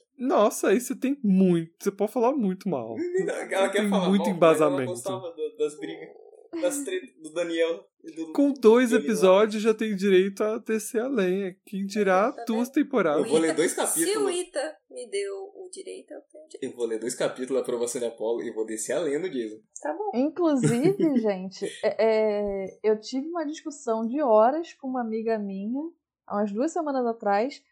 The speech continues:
Speaker 4: que ela falou que é impossível uma pessoa não gostar de anime,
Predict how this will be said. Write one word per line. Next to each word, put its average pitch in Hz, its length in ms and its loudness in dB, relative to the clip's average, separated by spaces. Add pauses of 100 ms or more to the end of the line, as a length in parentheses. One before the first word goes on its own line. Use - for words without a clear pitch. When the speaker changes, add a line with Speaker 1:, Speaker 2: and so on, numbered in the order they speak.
(240)
Speaker 4:
que 254 100 2
ela 240 160 6
falou 233 260 0
que 233 120 -2
é - 160 -4
impossível 285 840 -4
uma 277 140 -4
pessoa 277 280 -2
não 254 200 -2
gostar 262 340 2
de 233 140 0
anime, 220 560 -2